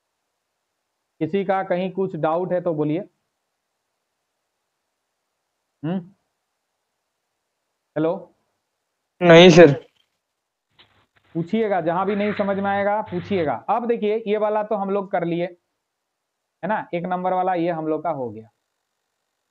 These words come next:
Speaker 1: अब ये दूसरा को देखना है इसको। हम्म? दूसरा वाला क्या बोल रहा है?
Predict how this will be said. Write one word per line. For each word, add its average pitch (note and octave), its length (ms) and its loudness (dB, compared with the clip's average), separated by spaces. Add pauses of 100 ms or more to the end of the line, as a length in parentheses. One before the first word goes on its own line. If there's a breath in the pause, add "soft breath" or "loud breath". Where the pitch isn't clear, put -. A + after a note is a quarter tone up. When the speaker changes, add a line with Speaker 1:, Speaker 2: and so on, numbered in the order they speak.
(120)
Speaker 1:
अब E3 120 -4
ये G3+ 160 -2
दूसरा G3+ 360 -4
को F#3 120 -4
देखना C#3 260 -6
है A#2+ 100 -10
इसको। A#2 320 -18 (1600)
हम्म? G3+ 140 -8 (1400)
दूसरा G#3+ 240 -2
वाला A#3 200 -2
क्या A#3 180 -2
बोल G#3+ 160 -4
रहा G#3+ 100 -2
है? G#3+ 80 -10